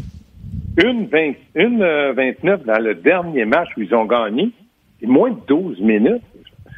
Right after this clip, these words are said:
Je, sincèrement, là, je comprends pas. Je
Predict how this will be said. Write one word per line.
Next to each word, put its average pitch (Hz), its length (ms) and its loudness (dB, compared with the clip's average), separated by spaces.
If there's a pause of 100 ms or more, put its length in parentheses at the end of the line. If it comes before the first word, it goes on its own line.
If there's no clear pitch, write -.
(180)
Je, - 80 -2 (240)
sincèrement, 160 480 0
là, 269 200 -6 (460)
je - 60 -16
comprends 98 320 0
pas. 127 160 -4 (560)
Je 143 300 2